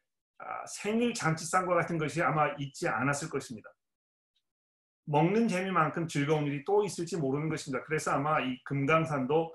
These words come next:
식후경이라는 말이 생기지 않았을까 생각해 봅니다. 아, 그런데 이 식사를 하는 일보다 더 즐거운 일이 있습니다. 무엇입니까? 소중한 사람들과 함께 식사를 하는 일입니다. 좋은 사람들과 식사를 하면 그 즐거움은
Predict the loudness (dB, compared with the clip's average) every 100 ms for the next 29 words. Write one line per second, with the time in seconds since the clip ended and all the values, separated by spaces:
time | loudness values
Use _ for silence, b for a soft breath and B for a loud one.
0 | _ -12 -8 -8 -6 -2 0 0 0 -2
1 | -2 -2 -4 -10 _ -8 -4 0 0 -2
2 | -4 -6 -6 -4 -2 -2 -2 -6 -6 -10
3 | -14 _ _ _ _ _ _ _ _ _
4 | -10 -6 2 4 4 2 0 -12 -14 -10
5 | -10 -4 2 2 2 0 -2 -2 -4 -6
6 | -2 0 2 0 0 0 0 -2 -8 -12
7 | -10 -6 -6 -6 -8 -4 -6 -8 _ _
8 | _ _ _ _ _ -2 2 2 4 2
9 | 2 0 2 0 0 -2 -2 -6 -8 -4
10 | -4 -4 -4 -2 0 0 0 -2 -4 -12
11 | -16 -2 2 2 2 -2 -2 0 0 0
12 | 0 -2 -4 -2 0 0 -2 -2 -4 -6
13 | _ _ _ -4 -2 2 2 4 4 2
14 | -2 -4